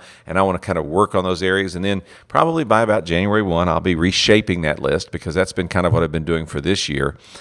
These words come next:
and thinking about what my reading plan will be for next year. So, uh, that leads me to the last question, and that is, how can I read more?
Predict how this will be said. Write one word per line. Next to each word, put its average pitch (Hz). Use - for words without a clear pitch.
and 82
thinking 92
about 78
what 80
my 73
reading 76
plan 71
will 73
be 67
for -
next 76
year. -
So, -
uh, 107
that 180
leads 160
me 135
to 110
the 113
last 92
question, -
and 98
that 120
is, 98
how 131
can 135
I 104
read 85
more? 69